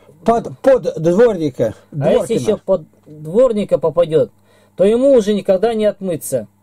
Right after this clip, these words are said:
Speaker 2: А он к этому идёт семимильными шагами. Роман Фроликов. На что годятся люди,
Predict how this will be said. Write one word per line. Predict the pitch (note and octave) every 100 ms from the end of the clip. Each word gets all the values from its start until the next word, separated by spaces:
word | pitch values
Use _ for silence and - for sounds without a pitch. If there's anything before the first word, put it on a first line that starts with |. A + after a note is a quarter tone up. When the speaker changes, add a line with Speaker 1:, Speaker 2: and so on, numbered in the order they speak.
| _ _ _ _
Speaker 2:
А | D#3+
он | G#3+ A3+
к | A#3
этому | G#3+ F#3 F3
идёт | F3+ A#3 - _
семимильными | - F3 F3+ F3+ F#3 F#3+ G#3 A#3 G3 F#3
шагами. | E3 - - D#3+ C#3 A#2+ G#2+ _ _ _ _ _ _ _ _ _ _ _ _ _ _ _ _ _
Роман | C3+ D#3+ A3 G#3+
Фроликов. | - G#3+ D#3+ - A#2 - _ _ _ _ _ _ _ _
На | D#3 F#3
что | - C4+
годятся | A3 G#3+ G#3+ G#3+ -
люди, | G3+ G3 D3 B2